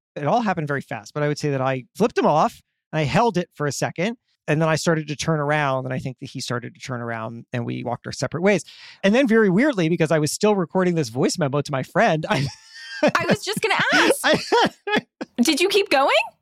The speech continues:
Speaker 1: Yeah. My friend had already known about the lawsuit. And then I just explained what happened. I got to process it in real time in this voice memo. It's the craziest.
Speaker 2: Can we play some of it?
Speaker 1: Maybe a little.
Speaker 2: We have to go back to the scene of the crime.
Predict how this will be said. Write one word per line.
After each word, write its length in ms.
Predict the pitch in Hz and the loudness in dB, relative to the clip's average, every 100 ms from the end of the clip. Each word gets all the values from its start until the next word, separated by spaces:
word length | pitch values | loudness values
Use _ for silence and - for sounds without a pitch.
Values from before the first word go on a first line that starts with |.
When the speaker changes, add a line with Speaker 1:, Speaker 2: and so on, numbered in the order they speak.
| _ _ _ - | _ _ _ 2
Speaker 1:
Yeah. 440 | 277 539 539 170 - | 4 6 4 2 0
My 140 | 220 | -2
friend 360 | 208 262 247 214 | 0 -2 -2 -4
had 140 | 160 143 | 0 2
already 240 | 160 147 | 0 0
known 140 | 143 | -2
about 160 | 143 131 | -2 -4
the 80 | 127 | -2
lawsuit. 440 | 147 277 - 131 | 0 0 -2 -6
And 80 | 147 | -2
then 80 | 175 | 0
I 140 | 220 | 0
just 140 | 139 - | -2 -8
explained 400 | - 143 151 180 | -8 -4 -2 -2
what 100 | 135 | -2
happened. 380 | 147 302 - - | 0 0 -2 -6
I 100 | 160 | -4
got 160 | 156 185 | -2 -2
to 60 | 170 | -4
process 460 | - 165 214 180 | -2 -2 -2 -4
it 80 | 156 | -6
in 60 | 127 | -6
real 260 | 135 160 | -2 -2
time 260 | 165 165 180 | -2 -2 -2
in 80 | 143 | -4
this 140 | 139 | -8
voice 320 | - 151 226 | -8 -4 -2
memo. 160 | 233 156 | -2 -4
It's 80 | 147 | -6
the 60 | - | -8
craziest. 560 | - 175 240 233 185 | -4 -2 -2 -4 -4
Speaker 2:
Can 100 | 240 | 0
we 120 | 220 | 0
play 280 | 202 214 185 | 2 0 0
some 220 | 208 175 | -2 -4
of 100 | 185 | -2
it? 120 | 311 508 - _ _ _ - | -2 -4 -10 _ _ _ -8
Speaker 1:
Maybe 220 | 214 269 | -6 -4
a 60 | 123 | -2
little. 480 | 131 226 131 135 - _ _ - | -2 -2 -4 -8 -12 _ _ -4
Speaker 2:
We 80 | 202 | -2
have 120 | 202 | -2
to 100 | 220 | -2
go 100 | 202 | -2
back 200 | 180 180 | -2 -4
to 100 | - | -8
the 60 | 165 | -10
scene 220 | - 165 | -8 -6
of 80 | 151 | -6
the 60 | 135 | -6
crime. 320 | - - | -6 -6